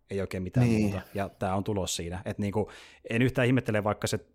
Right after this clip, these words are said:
Speaker 1: entäs olisi ri-, rikkoontumaan vielä muutaman kerrankin tämän vuoden aikana. Saa nähdä,
Speaker 2: Joo.
Speaker 1: tulee käymään. Ja vielä omituisempien pelien kohdalla, että ai, tämä rikkoi tää ennätyksen.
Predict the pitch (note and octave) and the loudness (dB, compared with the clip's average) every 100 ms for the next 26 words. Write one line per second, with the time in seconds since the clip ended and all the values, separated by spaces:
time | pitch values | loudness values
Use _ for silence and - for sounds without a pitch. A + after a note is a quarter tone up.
0 | - A#2 G#2+ A#2 B2 C#3 C3 C3 A#2+ A2 | -6 -2 0 0 0 0 -2 0 -2 2
1 | A2 G#2+ A2+ A#2 A#2+ A#2 A2+ C3 C3 G#2 | 2 2 2 2 2 2 0 2 2 0
2 | F#2+ F#2 F2 F2+ E2+ E2+ E2 D#2 E2+ - | -2 -2 -2 -4 -4 -6 -8 -10 -10 -2
3 | G2 G#2 G#2 G2 G2 F2+ G2 F2+ F#2 G#2+ | 4 6 8 6 4 0 -2 0 0 2
4 | A#2+ A#2 B2 A2+ A2 G2+ G#2 A2+ G#2 G2 | 4 6 6 4 2 2 2 2 2 2
5 | G2+ G2 G#2+ A#2 B2+ C3+ G2+ F#2 F2 F2 | 2 2 2 2 4 4 4 0 -4 -2
6 | F2+ E2+ E2+ - | -4 -6 -8 -8